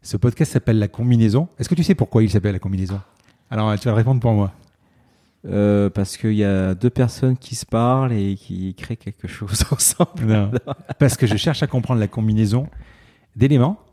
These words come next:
Speaker 1: Tu sais, la, alors toi qui, qui suis dans les recettes, pour ressortir une
Speaker 2: Ouais.
Speaker 1: recette, bah, à un moment,
Speaker 2: C'est les ingrédients.
Speaker 1: c'est les ingrédients. Donc, qu'est-ce qui a fait que tu es devenu un jour Paul Lay ? Donc, pour moi, j'appelle ça la combinaison, mais c'est des ingrédients, la recette.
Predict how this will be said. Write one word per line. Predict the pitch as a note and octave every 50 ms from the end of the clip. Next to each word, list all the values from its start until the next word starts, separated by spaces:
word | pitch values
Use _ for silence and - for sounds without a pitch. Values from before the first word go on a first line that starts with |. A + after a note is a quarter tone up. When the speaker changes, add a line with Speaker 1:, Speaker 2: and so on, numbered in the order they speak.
| _ _
Speaker 1:
Tu | - F3+
sais, | F3+
la, | B2+
alors | G#2+ A2 A#2 A#2 G#2 - -
toi | - C3+
qui, | - - A2+
qui | - - - - - -
suis | - -
dans | G#2 G2
les | G2
recettes, | F#2 G2 F#2 - C#3+ E3+ - -
pour | - F#2
ressortir | F2+ F2 - G2+ - - G#2+ G2
une | G2 F#2+ F#2
Speaker 2:
Ouais. | F2 F2+
Speaker 1:
recette, | G2+ F#2+ - B2+ C3 B2 -
bah, | G2+ F2+
à |
un | F2
moment, | F2+ G2 A#2+
Speaker 2:
C'est | G2+
les | G2+ G#2+
ingrédients. | A2 G2 G2 F#2 F2 E2+ F2+ G2+ A2+
Speaker 1:
c'est | - - A#2+
les | A2 A2+ G#2+
ingrédients. | A#2+ A2 G#2+ A2+ A2 A2 A2
Donc, | G#2+ G#2+ - -
qu'est-ce | - G3 - -
qui | - - D3+
a | B2
fait | - - - D3
que | B2+ - A2+ G2+
tu | - - A2
es | G2+
devenu | G2 G#2+ G2 G2+ A2+ A#2 A2+ G#2+
un | G#2+ G#2+
jour | G2 A2 A#2 A2 F#2 F2+ F#2 - _ _ _ _ _ _ _ _ -
Paul | A2+ F#2+ G2
Lay ? | G2+ B2 E3+ - _ _ _ _ _ _ _ _ _ _ _ _ _ -
Donc, | G#2+ G2 F2 - - _ _ _ _ _ _ _ _ _ - - - -
pour | - A#2 A2+
moi, | A#2+ B2+ A#2
j'appelle | A2 A2 - G#2 -
ça | - A2 G2+ G#2 A#2 - - -
la | G#2+ G#2+ -
combinaison, | - G2+ A2 A2 A2+ A#2 C#3 F3 G3
mais | F#3+ C#3 G#2
c'est | - -
des | F#2 F2 F2+
ingrédients, | G2 F#2+ G2 F#2+ F#2+ A#2+ C3
la | B2 G#2+
recette. | G2+ G#2+ G2 - D#3 E3 D3 - - -